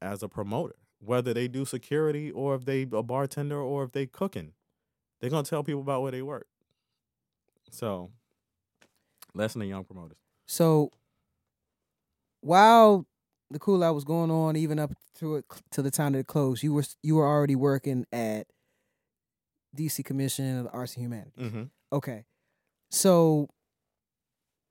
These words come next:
Speaker 2: what was your vision as director of marketing and communications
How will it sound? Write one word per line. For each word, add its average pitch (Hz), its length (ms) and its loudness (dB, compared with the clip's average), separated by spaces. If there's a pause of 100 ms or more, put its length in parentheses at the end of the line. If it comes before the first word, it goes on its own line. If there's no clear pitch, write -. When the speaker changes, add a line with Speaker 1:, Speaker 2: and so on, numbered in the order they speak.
(380)
Speaker 2:
what 262 280 4
was 277 160 4
your 247 140 8
vision 165 520 6
as 151 280 0
director 156 440 0
of 135 80 0
marketing 123 560 -2
and 123 100 -10
communications 123 720 -8